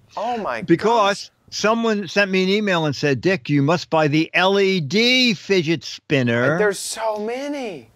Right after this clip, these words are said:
Speaker 2: Which I did buy. Uh, and they're ridiculous. They are, I don't know why I even bought it on Amazon because I was walking down the street today and my local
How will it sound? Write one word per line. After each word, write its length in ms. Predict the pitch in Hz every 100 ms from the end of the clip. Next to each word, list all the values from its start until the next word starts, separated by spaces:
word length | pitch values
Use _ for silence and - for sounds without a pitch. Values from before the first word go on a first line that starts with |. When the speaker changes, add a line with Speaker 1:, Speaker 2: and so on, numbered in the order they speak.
| -
Speaker 2:
Which 200 | 151 -
I 140 | 151
did 340 | 139 175 214 143
buy. 680 | 113 104 95 104 143 175 175 _ _ _ _ _ -
Uh, 180 | 127 139
and 180 | 160 180
they're 160 | 202
ridiculous. 760 | 202 196 151 233 240 170 131 -
They 720 | 147 147 147 143 143 143 139 -
are, 720 | 139 139 135 135 131 131 123 123 _ _ _
I 120 | 160
don't 120 | 214 196
know 60 |
why 220 | 170 175
I 40 | 170
even 180 | 175 165
bought 140 | 165
it 80 | 160
on 120 | 151
Amazon 420 | 151 190 143 135
because 280 | 127 135 131
I 40 | 143
was 120 | 123
walking 200 | 165 160
down 120 | 156
the 60 | 147
street 240 | - 180
today 360 | - 135 131 131
and 160 | 147 147
my 160 | 143
local 800 | 143 147 185 202 202 185 170 156